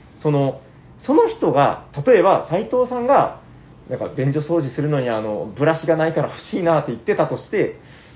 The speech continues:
それを欲しいって言ってるからあげるのはちょっと違う。で、プレゼントっていうのは、僕が思う斉藤さんならこれを喜ぶんじゃないかというのを、こう、言ったら善意の押し付けみたいなものなんじゃないかなという。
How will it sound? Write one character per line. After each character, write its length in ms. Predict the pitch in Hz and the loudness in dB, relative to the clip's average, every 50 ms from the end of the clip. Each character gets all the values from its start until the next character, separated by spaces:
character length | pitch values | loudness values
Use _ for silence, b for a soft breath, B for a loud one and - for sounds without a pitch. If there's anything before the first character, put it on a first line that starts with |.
| B - | B 0
そ 80 | 247 269 | 2 4
れ 120 | 320 349 | 6 6
を 300 | 349 294 - - - - - - - - | 6 6 4 2 -2 -10 -20 -20 -12 -4
欲 140 | 233 240 233 | -4 -2 2
し 80 | 359 | 2
い 40 | 330 | 2
っ 60 | 320 | 2
て 80 | - 233 | 2 -4
言 100 | 208 - | -6 -6
っ 40 | - | -6
て 100 | - 254 | -4 -4
る 80 | 247 | 0
か 80 | 247 233 | 2 2
ら 120 | 165 135 | 2 4
あ 60 | 156 165 | 2 4
げ 120 | 196 208 | 4 4
る 80 | 214 214 | 2 2
の 160 | 208 196 190 - - - | 0 -2 -6 -8 -2 2
は 140 | 240 247 | 2 2
ち 100 | - - | 2 0
ょ 20 | 226 | -6
っ 40 | - | -6
と 60 | 151 | -8
違 580 | - - - 139 143 123 117 113 113 107 98 | -8 -6 -4 -2 0 0 0 0 0 -2 -4
う。 40 | 98 - - - - - - - - - - - - - - - - - - - - - - - | -6 -12 -16 -20 -20 -20 -20 -20 -20 -20 -20 -20 -20 -20 -20 -20 -20 -20 -20 -20 -20 -20 -6 2
で、 300 | 220 - - - - - - | 2 2 2 2 -6 -16 -4
プ 80 | - 277 | 2 4
レ 160 | 349 349 320 | 4 4 6
ゼ 100 | 320 294 | 4 2
ン 120 | 240 - | 2 0
ト 140 | - 220 - | -2 -4 -4
っ 60 | - | -4
て 80 | - 196 | -4 -4
い 40 | 185 | -2
う 20 | |
の 100 | 180 208 | 0 2
は、 300 | 262 240 131 98 - - - - - - - - - | 2 2 2 0 -2 -10 -20 -20 -20 -20 -20 -16 -6
僕 320 | 139 202 233 - - 349 | -4 -4 -4 2 2 4
が 120 | 349 359 349 | 4 6 4
思 200 | 339 330 320 320 320 320 311 330 359 | 4 4 2 4 2 2 4 4 4
う 260 | 403 370 214 - - - - - - - | 4 4 2 0 -4 -12 -20 -20 -16 0
斉 220 | - 233 254 254 254 | 2 2 2 2 -2
藤 340 | - 294 269 269 262 262 - | -2 -2 0 2 0 0 0
さ 120 | 277 269 | -2 -2
ん 120 | 269 269 | -2 0
な 100 | 277 311 | 2 4
ら 140 | 330 320 285 | 4 4 4
こ 160 | - - 214 | 2 2 4
れ 80 | 220 233 | 6 8
を 100 | 240 226 | 8 8
喜 320 | 214 214 233 269 247 277 | 6 6 4 2 2 0
ぶ 160 | 294 262 277 262 | -2 -2 -2 -4
ん 80 | 226 | -2
じ 60 | 190 | -2
ゃ 40 | 202 | 0
な 120 | 214 226 226 | 2 2 2
い 60 | 226 | 2
か 120 | 226 226 | 2 0
と 80 | 226 214 | 0 -2
い 60 | 208 | -4
う 100 | 202 196 | -4 -4
の 80 | 196 220 | -2 2
を、 300 | 254 240 156 - - - - - - - - - - - - | 2 2 2 0 -4 -12 -20 -20 -20 -20 -20 -20 -20 -10 -6
こ 400 | 165 156 135 120 90 - - - - | -4 -4 -2 -4 -6 -8 -10 -14 -4
う、 40 | |
言 120 | 202 277 466 | 0 0 2
っ 40 | - | 4
た 80 | 508 | 4
ら 260 | 415 147 120 - - - - | 2 2 -2 -4 -6 -10 -8
善 360 | 156 160 294 359 381 415 349 | -2 0 0 0 0 0 -2
意 40 | 156 | -2
の 140 | 127 107 110 | -4 -4 -4
押 120 | 127 135 - | -6 -6 -8
し 60 | - - | -10 -6
付 140 | - - | -4 -2
け 20 | 311 | -2
み 100 | 302 311 | 0 2
た 100 | - 214 | 2 2
い 40 | 151 | 2
な 80 | 123 113 | 2 -2
も 120 | 117 123 | -4 -4
の 60 | 127 | -2
な 120 | 120 110 101 | -4 -4 -6
ん 20 | |
じ 60 | 92 | -8
ゃ 40 | 87 | -10
な 80 | 87 85 | -10 -10
い 60 | 82 | -10
か 100 | 78 76 | -12 -12
な 120 | 65 71 | -12 -14
と 80 | 71 69 | -14 -14
い 80 | 65 67 | -14 -14
う。 100 | 65 | -14